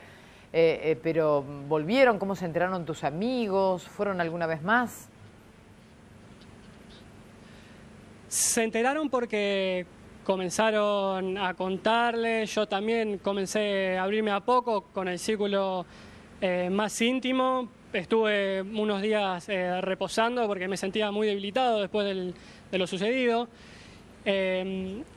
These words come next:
Speaker 2: y luego la noche, mm, la mañana posterior, ¿no?, a lo que sucede esta noche,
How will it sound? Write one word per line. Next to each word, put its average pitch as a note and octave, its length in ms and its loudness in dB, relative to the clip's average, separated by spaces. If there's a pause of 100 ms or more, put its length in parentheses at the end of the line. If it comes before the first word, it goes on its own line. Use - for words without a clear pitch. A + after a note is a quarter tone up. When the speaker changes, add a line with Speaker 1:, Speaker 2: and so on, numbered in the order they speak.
Speaker 2:
y G#3+ 100 0
luego A#3 340 2
la G#3+ 120 0
noche, G#3+ 800 -2
mm, G3 680 -8
la G3 100 0
mañana A3+ 300 0
posterior, A3+ 560 0
¿no?, G#3+ 460 0
a F#3+ 40 -2
lo G3 140 -2
que F#3+ 120 -4
sucede G#3 580 -2
esta G#3 160 -4
noche, A#3+ 380 -2